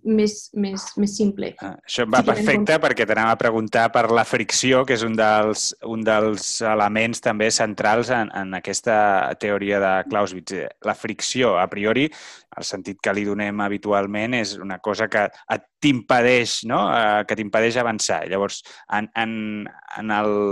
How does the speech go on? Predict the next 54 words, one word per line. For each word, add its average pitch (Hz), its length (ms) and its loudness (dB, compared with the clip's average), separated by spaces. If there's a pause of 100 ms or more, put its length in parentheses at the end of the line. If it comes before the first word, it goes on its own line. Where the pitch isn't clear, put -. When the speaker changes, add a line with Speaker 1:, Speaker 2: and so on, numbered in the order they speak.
(300)
Speaker 2:
corpus 135 520 2
aquest 123 320 0
teòric 120 400 4
de 113 180 4
Clausewitz, 127 540 0
què, 113 220 0
què 104 240 0
vol 101 180 -2
dir 87 180 -6
la 85 140 -6
fricció? - 540 -12 (240)
Speaker 1:
Aquest, 294 380 0 (100)
aquest, 277 400 0
és, 269 160 -4
és, 269 160 -6
és 277 80 -2
interessant 262 400 -2
aquest 240 320 -2
punt 247 240 0
perquè 233 540 -2 (100)
realment 220 460 0
crec 233 160 -4
que 254 80 -2
és 226 80 -4
una 226 100 -2
cosa 226 240 -4
que 214 300 -4 (100)
pa-, 208 140 -8 (340)
sí - 200 -6
que 226 120 2
passa 226 160 -2
a 233 60 0
lo 226 80 2
militar, 220 320 2
però 233 160 2
passa 233 320 -2
en, 233 100 2
en 220 220 0
moltes 214 260 -4
as-, 220 140 -10 (140)
en 214 100 0
molts 208 160 2
altres 214 180 0
aspectes. 208 680 -4 (180)
I 285 140 8
Clausewitz 302 340 2
ens 320 160 4
diu 320 240 4
que, 294 140 -2 (400)
el 233 160 -4
que 233 100 0
diem, 208 240 -2
que 208 160 -2
tot 269 160 0